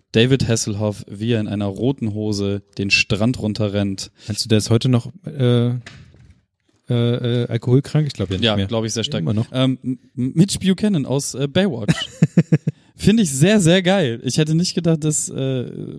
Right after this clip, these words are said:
Speaker 1: Funko Pop, ich bin ja auch so jemand, der packt alle seine Funkos aus und schmeißt dann das
Speaker 2: Ich
Speaker 1: Papier
Speaker 2: wollte grad
Speaker 1: weg.
Speaker 2: sagen. <laughs>
Speaker 1: So,
Speaker 2: Ich
Speaker 1: ich
Speaker 2: finde, ich finde halt in dieser Verpackung am ge-, meisten geil, dass halt drin steht,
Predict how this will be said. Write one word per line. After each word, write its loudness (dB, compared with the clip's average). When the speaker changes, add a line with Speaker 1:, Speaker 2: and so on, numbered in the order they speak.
Speaker 1:
Funko -6
Pop, -8
ich -2
bin 2
ja 0
auch -2
so 0
jemand, 2
der 2
packt -2
alle 0
seine 2
Funkos 0
aus 0
und -4
schmeißt 0
dann 0
das -4
Speaker 2:
Ich -2
Speaker 1:
Papier 4
Speaker 2:
wollte 4
grad 4
Speaker 1:
weg. -2
Speaker 2:
sagen. 0
<laughs> -10
Speaker 1:
So, -4
Speaker 2:
Ich -2
Speaker 1:
ich -2
Speaker 2:
finde, 2
ich -2
finde 0
halt 2
in -6
dieser 2
Verpackung -2
am -4
ge-, -2
meisten -4
geil, -2
dass -4
halt -2
drin -2
steht, -2